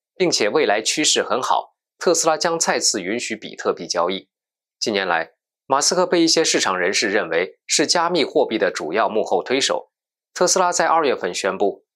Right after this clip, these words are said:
可以用数字货币买车，消息引起轰动。三月底，这个选项成真，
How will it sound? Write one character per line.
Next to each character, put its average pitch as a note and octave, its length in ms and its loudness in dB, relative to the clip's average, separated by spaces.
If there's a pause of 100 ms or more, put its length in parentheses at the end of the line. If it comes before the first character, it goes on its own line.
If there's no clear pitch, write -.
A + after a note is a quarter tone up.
(100)
可 D#3 160 2
以 F3 100 0
用 D#3+ 160 2
数 C3+ 240 2
字 G#2 140 0
货 F#2+ 200 0
币 G2 140 -6
买 D#2 220 -2
车， - 380 -2 (280)
消 D3+ 240 2
息 G#2 240 0
引 G2 160 -4
起 - 180 0
轰 G#2 240 -6
动。 A2 260 0 (340)
三 D3+ 200 0
月 C#3 140 0
底， F2+ 380 -6
这 G3 100 0
个 E3+ 100 4
选 F#2+ 220 0
项 F#2+ 260 0
成 F2+ 220 -10
真， B2 260 -2